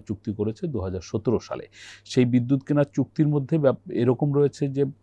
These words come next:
এটি কয়লাভিত্তিক বিদ্যুৎ কেন্দ্র এবং সেইখানে কয়লার দাম, আ, ধরে বিদ্যুতের মূল্য নির্ধারণ করা হয়ে থাকে।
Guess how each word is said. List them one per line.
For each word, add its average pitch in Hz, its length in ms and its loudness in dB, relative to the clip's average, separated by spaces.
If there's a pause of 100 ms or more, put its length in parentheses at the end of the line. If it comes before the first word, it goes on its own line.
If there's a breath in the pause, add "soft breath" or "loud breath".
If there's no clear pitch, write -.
(120)
এটি 117 260 -2
কয়লাভিত্তিক 123 640 2
বিদ্যুৎ 123 280 -2
কেন্দ্র 147 360 -2
এবং 120 180 -2
সেইখানে 120 560 -2
কয়লার 110 420 4
দাম, 120 440 4 (420 loud breath)
আ, 104 340 4 (140)
ধরে 147 340 8
বিদ্যুতের 117 480 2
মূল্য 95 280 2
নির্ধারণ 87 480 0
করা 78 200 0
হয়ে 73 240 -6
থাকে। - 280 -16